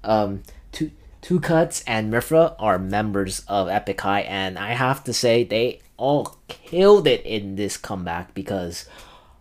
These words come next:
holy cow, this is incredible. And I say that this is incredible because, I mean,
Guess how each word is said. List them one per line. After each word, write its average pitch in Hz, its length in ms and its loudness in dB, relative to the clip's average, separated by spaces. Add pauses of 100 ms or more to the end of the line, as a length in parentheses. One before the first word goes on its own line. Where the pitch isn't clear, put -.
holy 202 1600 6
cow, 104 680 0
this 143 480 2
is 113 880 -2 (380)
incredible. 98 560 -4 (640)
And 107 600 -2
I 135 160 2
say 175 380 8
that 123 200 6
this 120 160 -4
is 117 100 -6
incredible 117 600 2
because, 110 800 0 (600)
I 127 100 2
mean, 113 320 -4